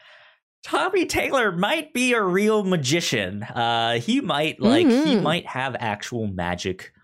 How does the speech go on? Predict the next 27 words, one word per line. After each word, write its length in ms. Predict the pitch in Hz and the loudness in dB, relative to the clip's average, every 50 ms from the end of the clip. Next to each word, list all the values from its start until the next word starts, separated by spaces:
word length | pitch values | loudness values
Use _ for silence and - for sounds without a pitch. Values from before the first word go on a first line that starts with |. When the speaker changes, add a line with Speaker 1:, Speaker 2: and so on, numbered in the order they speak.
| _ _ _ - | _ _ _ -10
Speaker 1:
powers," 640 | - - 110 107 90 87 76 - - - - - _ - - - _ - | -8 -4 -2 -2 -2 -4 -6 -10 -10 -10 -10 -10 _ -16 -20 -20 _ -10
and 500 | - 90 82 85 85 85 85 85 - - _ _ _ _ _ _ _ _ _ | -8 -6 -4 -4 -6 -8 -10 -12 -14 -16 _ _ _ _ _ _ _ _ _
s-, 160 | - - - _ - 104 95 - - - - | -18 -18 -18 _ -18 -20 -12 -10 -10 -8 -8
s-, 100 | 104 92 | -8 -10
stuff 240 | - - 95 92 90 - | -6 -6 -6 -6 -4 -8
like 160 | 92 90 - - | -10 -10 -8 -8
that. 240 | 76 60 60 - _ _ - - _ _ _ | -8 -8 -8 -10 _ _ -20 -20 _ _ _
Um, 380 | - 90 90 87 85 82 82 82 _ - _ _ _ _ _ _ _ _ _ _ _ _ _ _ _ _ | -4 -2 -2 -2 -4 -6 -8 -12 _ -20 _ _ _ _ _ _ _ _ _ _ _ _ _ _ _ _
unfortunately, 1200 | 127 127 113 107 104 - - - - - - - - - 185 175 170 - 160 151 123 139 147 147 135 | -4 -4 -4 -4 -8 -8 -14 -14 -14 -14 -14 -12 -4 -2 -2 -2 -2 -2 -4 -4 -2 -2 -2 -2 -2
we 200 | 127 127 123 120 | -2 -4 -4 -2
don't 340 | 110 120 117 117 - - | 0 0 0 0 -2 -4
really 260 | - 110 107 110 113 110 | -4 -2 -2 0 -2 -2
get 220 | 104 110 - - | -4 -6 -6 -6
to 240 | - - 113 110 107 104 | -6 -4 -2 -4 -4 -4
continue 960 | - 127 117 110 104 - - _ _ - - - - - 139 113 110 107 117 | -4 -6 -6 -6 -8 -10 -14 _ _ -16 -14 -8 -6 -6 -4 -4 -4 -4 -4
on 240 | 135 160 180 175 170 | -2 -2 -2 -2 -2
with 140 | 180 175 - | -4 -2 -2
that 340 | 160 160 160 156 156 _ _ _ _ _ | -2 -2 -2 -4 -6 _ _ _ _ _
story, 640 | - - - - - 165 156 160 165 160 156 156 - 508 539 539 539 523 480 | -6 -4 -4 -2 -2 -2 0 0 0 0 0 0 0 2 2 4 4 4 4
Speaker 2:
Yeah. 240 | 381 294 254 226 - | 4 4 4 4 2
Speaker 1:
um, 200 | - 226 113 107 - | 2 -2 -4 -10 -10
which 200 | 110 107 - - | -10 -8 -6 -4
is 320 | 110 98 104 110 - - | -4 -6 -6 -10 -4 -2
really, 260 | 208 226 160 113 98 | -2 0 0 -2 -6
really 340 | 90 90 131 170 143 113 95 | -6 -4 -4 -2 -2 -2 -2
sad, 500 | - - - 113 104 92 87 87 85 - - - - _ _ | -4 -4 -2 -2 -2 -2 -4 -4 -6 -10 -18 -20 -20 _ _
uh, 300 | - 101 104 101 95 90 | -6 -4 -2 -2 -2 -4